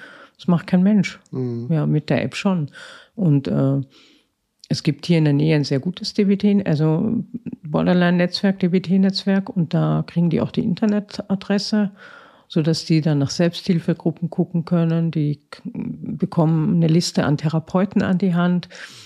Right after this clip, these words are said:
Speaker 1: bekommen auch Unterstützung, sich da anzumelden, ne? Wenn ich sag,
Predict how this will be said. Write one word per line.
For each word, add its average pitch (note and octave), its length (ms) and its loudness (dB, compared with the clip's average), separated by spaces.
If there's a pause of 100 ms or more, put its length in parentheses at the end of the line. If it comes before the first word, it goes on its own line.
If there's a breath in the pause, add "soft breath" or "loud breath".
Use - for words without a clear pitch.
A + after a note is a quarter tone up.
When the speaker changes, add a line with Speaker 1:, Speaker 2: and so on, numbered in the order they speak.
(220 loud breath)
Speaker 1:
bekommen E3 320 0
auch C3 120 0
Unterstützung, D#3 640 0
sich C#3+ 180 -4
da D3+ 100 -4
anzumelden, E3+ 920 2
ne? F3+ 300 0 (1300 loud breath)
Wenn - 140 0
ich - 180 0
sag, D3+ 400 -2